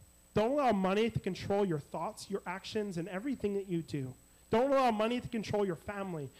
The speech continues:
Don't allow money to control the decisions you make. Allow Christ to be at the center of that. Allow Christ to be what controls you, what leads you towards him. Allow Christ to be where your decisions come from.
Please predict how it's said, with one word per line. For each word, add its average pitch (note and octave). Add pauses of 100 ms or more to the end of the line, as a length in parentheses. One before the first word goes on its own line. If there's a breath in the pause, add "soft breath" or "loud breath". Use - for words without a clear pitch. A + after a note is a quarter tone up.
(180 loud breath)
Don't A3+
allow B3
money A3
to B3+
control A3
the G#3+
decisions G3
you F#3
make. F3+ (340 loud breath)
Allow A3
Christ -
to A3
be G3
at F#3
the F3
center F3
of D#3
that. D3+
Allow G3+
Christ -
to A3
be G3+
what F#3+
controls F3
you, D3+ (300 loud breath)
what G#3
leads G#3
you G#3
towards G3
him. D#3 (480 soft breath)
Allow G#3+
Christ A3+
to G#3
be G#3+
where G#3
your G#3+
decisions F#3+
come G#3+
from. E3